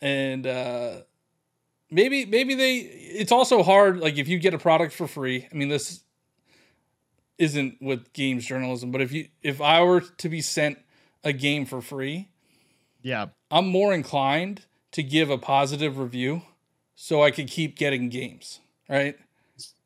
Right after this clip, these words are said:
Speaker 2: I get that, but there also are F C C rules,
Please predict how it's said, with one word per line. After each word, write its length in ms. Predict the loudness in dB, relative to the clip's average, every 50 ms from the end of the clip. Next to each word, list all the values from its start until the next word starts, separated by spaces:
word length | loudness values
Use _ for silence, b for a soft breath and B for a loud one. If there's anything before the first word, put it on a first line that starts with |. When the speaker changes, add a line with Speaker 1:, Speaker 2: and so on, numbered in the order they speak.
| _ _ _ -4
Speaker 2:
I 640 | 0 0 2 2 2 2 2 2 2 0 -2 -4 -8 -8
get 260 | -4 -4 -2 -2 -4 -4
that, 280 | -2 -2 -2 -2 -4 -6
but 140 | -8 -6
there 140 | -4 -4 -2
also 320 | -2 -2 -2 -4 -6 -8 -8
are 360 | -6 -4 -4 -4 -4 -4 -6
F 160 | -8 -10 -12
C 160 | -12 -12 -12 -12
C 220 | -10 -10 -10 -10
rules, 420 | -10 -12 -16 -16 -18 -20 -20 -20